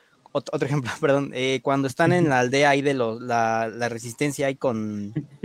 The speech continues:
con Sol Soria, pues, prácticamente podría ser una escena de Rambo, de donde mató a todos, y sí, y maté a todos, ¿no? Y puedes ver ahí las, a los cuerpos.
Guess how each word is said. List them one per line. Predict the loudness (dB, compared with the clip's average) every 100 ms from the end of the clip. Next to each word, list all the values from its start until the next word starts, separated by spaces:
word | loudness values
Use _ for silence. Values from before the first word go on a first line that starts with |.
| -8
con | -6 -2
Sol | -2
Soria, | 2 4 4 4 0 _ _ _ -18 -4
pues, | 2 2 0 -12 _ _ _ _ _ _ _ _ -2
prácticamente | -2 0 0 2 2
podría | 0 2 2
ser | 2 0
una | 0
escena | -2 -2 -2
de | 0 -2 -2 -2
Rambo, | 0 2 2 0 -2 -2
de | -6
donde | -4 -4
mató | -4 -2
a | -2
todos, | 0 2 2 0 -6 _ _ -10
y | -8 -8 -10
sí, | -6 -6 -6 -10
y | -6
maté | -4 -4
a | -2
todos, | -2 -2
¿no? | -4 -4
Y | -2
puedes | 0 2
ver | 4
ahí | 4 2 -2
las, | -4 -8
a | -10
los | -4
cuerpos. | -2 -2 -4 -16